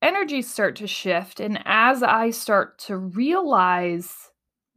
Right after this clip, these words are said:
the strength of who I am, I start to realize how unhappy I am. And then I start to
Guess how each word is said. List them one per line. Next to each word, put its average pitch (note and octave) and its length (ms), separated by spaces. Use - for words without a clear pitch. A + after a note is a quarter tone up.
the F#3+ 100
strength A3 1120
of G3 280
who F#3 260
I E3+ 320
am, G3+ 680
I A3 120
start G#3+ 300
to A3 100
realize G#3 640
how D#4+ 460
unhappy - 540
I - 200
am. - 300
And B3 240
then C4+ 120
I E4 100
start C4 300
to F#3+ 300